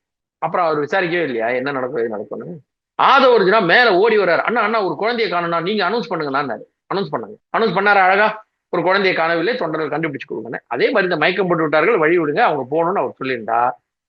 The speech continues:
மேட்டரை முடிஞ்சிருக்குமா, முடிஞ்சிருக்காது. இன்னொன்னு, அவர் கூட இருந்த செக்யூரிட்டி சொல்ற வீடியோ ஒண்ணு பார்த்தேன், அது என்னன்னு நமக்கு தெரியாது. அந்த இது வீடியோ ஒண்ணு பார்த்தேன், "சார், கிரவுட் பஸ்ட் ஓர, பஸ்ட் ஓர, ஓடுறாங்க, தெரிக்கிறாங்க சார், நீங்க அஞ்சு நிமிஷம் பேசுங்க,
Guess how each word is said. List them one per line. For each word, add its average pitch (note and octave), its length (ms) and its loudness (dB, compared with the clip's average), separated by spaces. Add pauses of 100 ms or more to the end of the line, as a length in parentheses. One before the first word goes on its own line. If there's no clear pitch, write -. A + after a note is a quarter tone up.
(140)
மேட்டரை F3+ 280 2
முடிஞ்சிருக்குமா, D3+ 500 -4
முடிஞ்சிருக்காது. G#2+ 360 -10 (360)
இன்னொன்னு, A#3 400 4 (340)
அவர் - 280 4
கூட D#4 200 4
இருந்த G#3+ 200 2
செக்யூரிட்டி B3+ 460 0
சொல்ற E3+ 260 0
வீடியோ A3 280 0
ஒண்ணு D#3 200 -2
பார்த்தேன், C#3+ 300 -2
அது D3+ 200 -2
என்னன்னு D#3 300 -4
நமக்கு C#3+ 260 -6
தெரியாது. B2+ 380 -2
அந்த B2+ 340 -2
இது F#3 180 -2
வீடியோ A#3+ 240 0
ஒண்ணு D3+ 140 -2
பார்த்தேன், E3 320 -2 (280)
"சார், B3 480 -2
கிரவுட் G#3+ 420 0
பஸ்ட் B3 300 -2
ஓர, D3 380 2 (360)
பஸ்ட் B3+ 240 0
ஓர, A3+ 120 2
ஓடுறாங்க, G3 540 0
தெரிக்கிறாங்க G#3+ 480 -2
சார், D#3+ 240 -2
நீங்க E3 140 -4
அஞ்சு A3+ 180 -2
நிமிஷம் G#3+ 300 -4
பேசுங்க, D3+ 400 -4